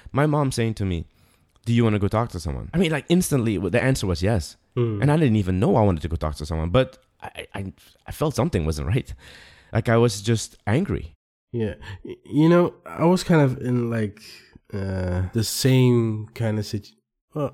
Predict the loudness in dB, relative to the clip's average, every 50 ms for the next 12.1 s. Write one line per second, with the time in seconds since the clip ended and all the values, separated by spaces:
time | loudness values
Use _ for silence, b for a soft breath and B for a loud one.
0 | -10 _ -20 -14 -6 -2 -2 0 0 0 -2 -2 -2 0 0 0 0 -2 -4 -8
1 | -6 -4 -4 -4 -4 -6 -10 -14 -12 -6 -4 -4 -2 -2 -4 -4 -8 -10 B B
2 | B B B B B B B B B B B B B 4 4 6 6 4 0 -2
3 | -8 -6 0 2 4 6 6 6 6 6 4 4 2 0 -6 B B B B B
4 | B -12 -12 -12 _ -6 -4 -2 -2 -2 -4 -8 -14 _ _ _ _ _ _ _
5 | _ -4 -2 -2 -2 -2 -2 -2 0 2 2 2 2 0 0 -2 -4 -4 -2 0
6 | 0 0 -2 -6 -6 -2 2 4 6 6 6 6 4 4 2 0 -2 -6 -8 -10
7 | -12 _ -2 2 4 6 6 6 6 6 4 4 2 0 -2 -2 0 2 2 2
8 | 2 0 -6 -20 -20 -20 B B B B B B B B B B B B B B
9 | B _ _ _ _ _ -12 -6 -2 2 4 4 6 6 6 4 4 2 -2 -4
10 | -4 -6 -6 -10 _ _ _ _ -20 -20 -20 _ _ _ -10 -8 -6 -6 -6 -4
11 | -2 2 2 2 4 4 4 4 4 2 2 2 2 2 2 0 0 0 -2 -2
12 | -4 -10